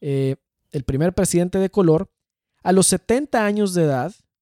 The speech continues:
después de estar preso muchos años, muchísimos años. O sea, ¿quién se recupera de eso, no? Después de estar preso muchísimos años y, este, injustamente,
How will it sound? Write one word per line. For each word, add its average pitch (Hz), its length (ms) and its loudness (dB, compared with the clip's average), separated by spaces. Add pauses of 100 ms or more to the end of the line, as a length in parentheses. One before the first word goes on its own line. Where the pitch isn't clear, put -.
(640)
después 202 400 0
de 285 60 0
estar 208 360 -2
preso 175 580 -2 (840)
muchos 165 340 -2
años, 117 460 -10 (500)
muchísimos 165 560 -2
años. 85 380 -14 (800)
O - 40 -6
sea, 151 140 -4
¿quién 175 160 0
se 190 100 0
recupera 156 440 -2
de 131 100 -2
eso, 107 180 -8
no? 117 160 -14 (200)
Después 151 300 -2
de - 20 -2
estar 151 220 -4
preso 160 220 -2
muchísimos 147 520 -4
años 139 360 -4 (800)
y, 135 520 -4
este, 127 520 -6 (840)
injustamente, 139 1000 -4